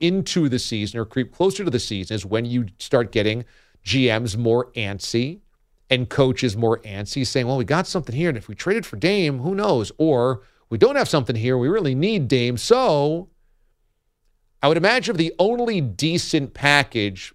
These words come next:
put together is from the Miami Heat, and you feel like, "At least we'd like to see if there's anything else out there," waiting to see, who does that hurt?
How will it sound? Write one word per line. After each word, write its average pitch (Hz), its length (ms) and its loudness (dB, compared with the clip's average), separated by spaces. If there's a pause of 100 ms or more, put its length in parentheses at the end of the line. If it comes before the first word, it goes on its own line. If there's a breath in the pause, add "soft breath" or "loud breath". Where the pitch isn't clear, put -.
(100)
put - 180 -2
together 120 520 0
is 107 120 -2
from 120 540 -2
the 110 120 -6
Miami 113 380 0
Heat, 104 400 -4 (760)
and 117 120 0
you 123 100 0
feel 131 280 2
like, 120 220 2
"At 117 120 -2
least 196 320 0
we'd 135 160 0
like 143 260 0
to 131 120 -2
see 143 240 0
if 131 80 0
there's 107 180 -2
anything 123 240 0
else 110 240 -2 (140)
out 135 300 4
there," 101 280 -4 (140)
waiting 180 720 0 (180)
to - 140 -4
see, 233 560 -2 (500)
who 196 140 2
does 175 120 -2
that 220 200 4
hurt? 101 280 -6